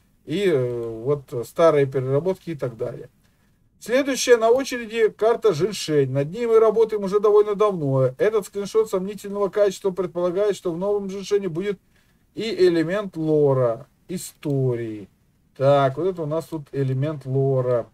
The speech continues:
истории. Да.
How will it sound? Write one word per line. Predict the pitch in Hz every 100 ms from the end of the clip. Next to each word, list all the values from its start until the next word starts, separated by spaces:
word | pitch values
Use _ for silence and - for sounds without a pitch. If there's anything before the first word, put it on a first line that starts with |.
| _ _ _ _ _ _ _ _ _ _
истории. | 156 143 - - 123 123 117 113 113 107 98 _ _ _ _ _
Да. | - 92